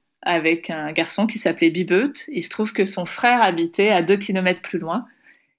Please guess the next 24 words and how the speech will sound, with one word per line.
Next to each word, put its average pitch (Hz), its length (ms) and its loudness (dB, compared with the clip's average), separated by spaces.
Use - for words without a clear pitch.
Et 214 420 2
on 190 140 0
va 175 160 4
passer 220 640 2
le 214 140 4
goûter 196 340 4
ensemble, 170 520 0
il 180 60 0
va 160 100 -2
me 160 40 -8
présenter 170 440 -4
à 165 40 -4
sa 165 160 -4
famille, 165 380 -4
je 196 100 0
le 165 60 0
suis - 160 -4
en 160 80 -6
moto, 151 340 -2
puis 202 140 -4
après 165 220 2
il 240 60 2
va 185 120 6
repartir. 196 500 -2